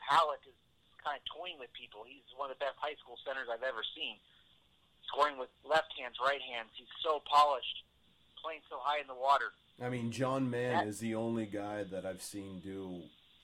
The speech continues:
Speaker 2: what he's done. I mean, y-, those are,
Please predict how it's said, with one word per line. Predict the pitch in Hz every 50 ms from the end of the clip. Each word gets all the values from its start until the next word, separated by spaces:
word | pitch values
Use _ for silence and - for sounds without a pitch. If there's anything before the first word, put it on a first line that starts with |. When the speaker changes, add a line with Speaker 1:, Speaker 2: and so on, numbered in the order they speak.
| _ - -
Speaker 2:
what | 90 90 82
he's | 85 98 98 95 92
done. | - 82 71 71 76 76 - _ _ _ _ _ _ -
I | 104 95
mean, | 92 92 92 87 87 90 - 104
y-, | 104 95 85 101 101
those | 117 117 117 120 117
are, | 120 110 104